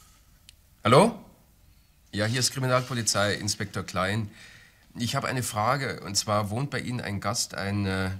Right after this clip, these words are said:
Doktor, ja, und jetzt wird's schwierig. Ich habe hier nämlich nur die ersten beiden Buchstaben N O.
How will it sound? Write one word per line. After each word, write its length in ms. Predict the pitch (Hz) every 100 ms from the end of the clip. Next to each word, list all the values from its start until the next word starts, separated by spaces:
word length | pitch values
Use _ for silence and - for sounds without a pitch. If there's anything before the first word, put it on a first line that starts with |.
| -
Doktor, 460 | 113 113 117 110 104 101 - -
ja, 100 | 85
und 100 | 101
jetzt 160 | 110 104
wird's 160 | 101 -
schwierig. 340 | 110 127 120 - - - - - - -
Ich 60 |
habe 100 | 127
hier 60 | 127
nämlich 200 | 123 113
nur 100 | 127
die 160 | 123 90
ersten 220 | 120 113
beiden 240 | 107 104
Buchstaben 600 | - 139 - 123 113 110
N 200 | 101 104
O. 420 | - 117 117 87